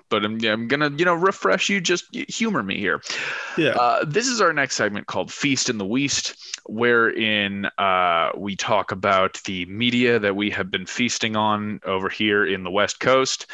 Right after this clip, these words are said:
Speaker 1: Uh, so, uh, Issa, I hear you've been doing a little feasting. I hear you've been getting your, your nibbles in there, your munches, your crunches, your, your, uh,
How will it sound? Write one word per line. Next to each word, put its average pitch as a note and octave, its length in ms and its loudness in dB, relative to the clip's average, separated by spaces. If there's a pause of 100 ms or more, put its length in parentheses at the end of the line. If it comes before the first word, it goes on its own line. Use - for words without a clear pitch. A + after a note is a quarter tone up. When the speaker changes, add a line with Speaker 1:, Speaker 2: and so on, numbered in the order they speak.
(340)
Speaker 1:
Uh, E2+ 480 4
so, G#2+ 580 4
uh, F#2+ 380 2 (100)
Issa, A#2+ 480 0 (560)
I A2 80 2
hear C3+ 200 2
you've C3+ 180 0
been A#2+ 140 -4
doing A2+ 200 0
a G#2 40 0
little G2 180 0
feasting. E2 680 -6 (680)
I G2 120 -2
hear G2+ 100 2
you've G2 80 0
been G2+ 120 -2
getting G#2+ 220 0
your, F2+ 160 0 (120)
your F2+ 160 -4
nibbles F#2+ 680 -2
in E2+ 200 -6
there, E2+ 240 2
your E2+ 180 0
munches, F#2 800 -2
your D#2+ 120 -2
crunches, E2 840 -2
your, B1+ 380 -2
your, C2 400 0
uh, G1+ 400 0